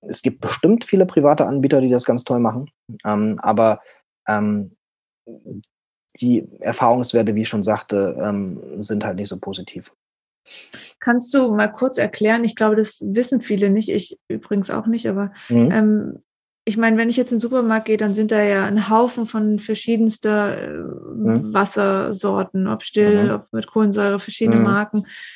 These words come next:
Speaker 2: Ähm, wie kommen die da rein? Also sind es dann alles Private sozusagen?
Speaker 1: Mhm.
Speaker 2: Das heißt,
Speaker 1: Mhm.
Speaker 2: ich, das ist eine private Firma, die pumpt irgendwo Wasser
Speaker 1: Mhm.
Speaker 2: ab,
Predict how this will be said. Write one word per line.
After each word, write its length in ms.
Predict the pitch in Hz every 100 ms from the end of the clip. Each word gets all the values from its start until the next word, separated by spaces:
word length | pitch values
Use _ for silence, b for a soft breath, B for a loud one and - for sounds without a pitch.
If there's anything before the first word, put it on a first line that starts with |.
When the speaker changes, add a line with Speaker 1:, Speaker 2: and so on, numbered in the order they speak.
| B -
Speaker 2:
Ähm, 380 | 214 214 208 - _ _ _ _ _ _ _ _ _ _ _ _
wie 720 | - - - 202 220 302 - _ -
kommen 360 | - 240 311 339
die 120 | 285
da 140 | 240
rein? 320 | 214 208 285
Also 180 | 254 208
sind 240 | 196 247 302
es 120 | 285
dann 200 | 247 226 -
alles 400 | 202 254 - -
Private 1080 | - 233 185 208 - 202 202 - 226 277 - 403 508 480 _ - - -
sozusagen? 720 | 247 311 311 277 285 302 320
Speaker 1:
Mhm. 140 | 370 - B
Speaker 2:
Das 140 | 247
heißt, 180 | 269 269
Speaker 1:
Mhm. 60 | 247
Speaker 2:
ich, 180 | 180 - - -
das 140 | 254
ist 120 | 254
eine 160 | 247 233
private 420 | 233 220 196 202
Firma, 320 | 190 330 339
die 200 | 285 240
pumpt 380 | 220 - 277 269
irgendwo 540 | - 320 349 339 240
Wasser 300 | 190 214 -
Speaker 1:
Mhm. 80 | -
Speaker 2:
ab, 280 | - 151 180